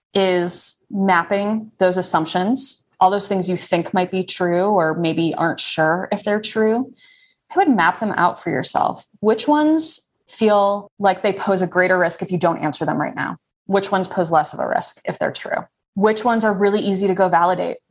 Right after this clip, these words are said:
Which ones are more difficult to validate? So you can make your, you know, make yourself an Excel spreadsheet or a little two by two chart, because customer research is just one tool in your toolkit.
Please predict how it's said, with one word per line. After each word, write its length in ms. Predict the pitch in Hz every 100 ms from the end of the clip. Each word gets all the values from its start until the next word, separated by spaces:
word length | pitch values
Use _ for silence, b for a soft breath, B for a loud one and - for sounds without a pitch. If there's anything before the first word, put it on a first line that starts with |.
| -
Which 280 | 190 190 196
ones 240 | 180 175
are 180 | - 175
more 300 | 170 170 170
difficult 440 | 156 156 139 147
to 60 | -
validate? 360 | - 156 -
So 80 | -
you 40 | -
can 100 | 175
make 160 | 180
your, 180 | 165 -
you 80 | 190
know, 80 | 165
make 180 | 165 165
yourself 280 | 170 165 165
an 60 | 160
Excel 640 | - - 175 180 170 - _ -
spreadsheet 680 | - 190 185 - 180 175 170
or 140 | 170
a 60 | 165
little 220 | 165 165
two 180 | - 180
by 140 | 156
two 220 | 156 - 160
chart, 500 | - 160 180 - _ _ -
because 760 | 220 - 208 196 190 - - _ -
customer 400 | - 247 262 233
research 360 | 208 208 196
is 120 | 185 180
just 180 | 175
one 300 | 170 180 180
tool 220 | 185 196 180
in 100 | 170
your 100 | 160
toolkit. 580 | - 175 175 - 143